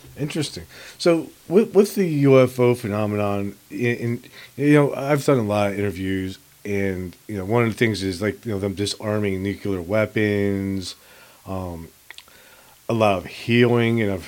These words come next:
had a lot of guests that come on that have been healed after having experiences with extraterrestrials, and then themselves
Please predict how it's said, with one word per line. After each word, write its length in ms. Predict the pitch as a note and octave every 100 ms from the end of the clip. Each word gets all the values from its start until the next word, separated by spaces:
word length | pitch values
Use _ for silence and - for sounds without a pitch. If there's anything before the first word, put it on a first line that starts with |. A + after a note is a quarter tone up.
| -
had 280 | A#2 G#2 F2 - _ _ _ -
a 40 | G2+
lot 200 | G#2+ G#2
of 100 | F2
guests 260 | A2+ G#2+
that 140 | F#2+ -
come 160 | A2+
on 180 | G#2+ A2
that 80 | G#2+
have 120 | F#2+
been 100 | F2+
healed 840 | E2+ - - - - C#3+ C3+ C3
after 440 | B2+ A2 A2 - A2
having 320 | G#2+ G#2 G#2+
experiences 840 | G2+ - A2 G#2 G2+ - G#2 G2 - - - - - - -
with 180 | A2 G#2+
extraterrestrials, 1120 | A#2 A#2+ - A2+ - A2+ G2+ G#2+ - G#2 G2+
and 200 | - B2+
then 200 | C3+ C#3+
themselves 720 | C3 B2 - C#3+ E3 D3 G#2